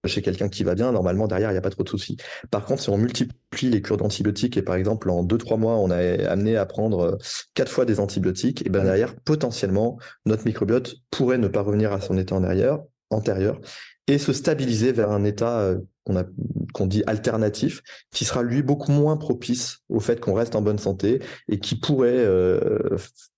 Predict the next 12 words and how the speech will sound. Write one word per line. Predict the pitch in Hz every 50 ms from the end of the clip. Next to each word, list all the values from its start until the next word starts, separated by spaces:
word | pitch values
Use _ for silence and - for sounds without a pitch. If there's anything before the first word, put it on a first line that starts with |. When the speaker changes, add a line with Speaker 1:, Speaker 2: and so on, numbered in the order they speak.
| _ _ _ -
Speaker 1:
nous | 120 117 123 131 123 127
amener, | 117 117 113 110 110 120 123 120
euh, | 104 95 92
plus | 95 - - - 120
tard | - - 98 104 120 107
vers, | 98 95 98 98
euh, | 95 92 90 90 90 90
des, | 90 90 90 90
des, | 90 - 90 82 82 82 - - -
des | - 90 92
maladies | 101 101 98 92 95 101
chroniques. | 101 - - - - - - - - - _